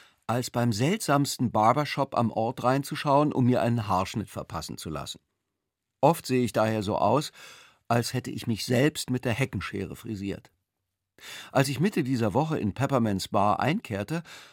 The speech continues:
schaute er mich an und seufzte. Man muss Besuche in dieser Bar sehr gut dosieren, denn man verliert dort das Gefühl für Zeit und Raum. Und immer, wenn man gerade gehen will,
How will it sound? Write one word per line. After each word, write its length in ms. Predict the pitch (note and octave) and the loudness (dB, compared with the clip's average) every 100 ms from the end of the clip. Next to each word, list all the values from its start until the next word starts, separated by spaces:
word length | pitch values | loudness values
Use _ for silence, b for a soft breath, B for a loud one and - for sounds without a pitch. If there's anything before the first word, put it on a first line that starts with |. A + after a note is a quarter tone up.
| B B B | B B B
schaute 320 | - D#3+ G3 - | -2 0 0 0
er 80 | |
mich 300 | A#2+ A2 - | 0 0 -2
an 240 | - A#2 A2+ | -2 -2 -2
und 180 | A#2 G2+ | -6 -4
seufzte. 640 | G2+ F#2 G2+ - - - _ _ _ _ _ _ _ _ _ _ _ _ _ | -4 -4 -6 -16 -18 -18 _ _ _ _ _ _ _ _ _ _ _ _ _
Man 120 | A#2+ C#3 | -2 -2
muss 200 | G3 - | -2 -4
Besuche 480 | A#2 B2+ G3 C#3+ | -4 -2 -2 -2
in 80 | F#2+ | -2
dieser 200 | G#2 A2 | -2 -2
Bar 280 | F#2 G#2+ G#2+ | 2 4 4
sehr 160 | A2+ B2+ | 0 -2
gut 180 | G2+ | -4
dosieren, 640 | A2+ F#2+ B2+ D3 G#2 G2+ F#2 b b b b - | -6 -6 0 0 2 -2 -6 b b b b -4
denn 220 | A#2 B2 | 0 2
man 140 | C3+ | 0
verliert 360 | D3 D3+ G#3+ - | 0 -2 -2 -2
dort 160 | D3 | -2
das 140 | C3 - | -2 -4
Gefühl 440 | A#2 - F3 F3+ | -8 -6 -4 -2
für 200 | F#3 A2+ | -2 -6
Zeit 400 | - A2+ A2 G#2 | -2 0 0 -2
und 240 | A#2+ A#2 E2 | -8 -6 -6
Raum. 320 | D2+ - - _ _ _ _ _ | -6 -8 -14 _ _ _ _ _
Und 220 | - A#2 - | 0 2 4
immer, 260 | F#3+ D#3+ | 4 6
wenn 120 | A2+ | 4
man 200 | G#2+ G2 | 2 0
gerade 240 | F2 G2 F#2+ | 0 0 0
gehen 360 | G2+ F#3 A2+ | 2 2 4
will, 240 | G2+ D3 | 2 2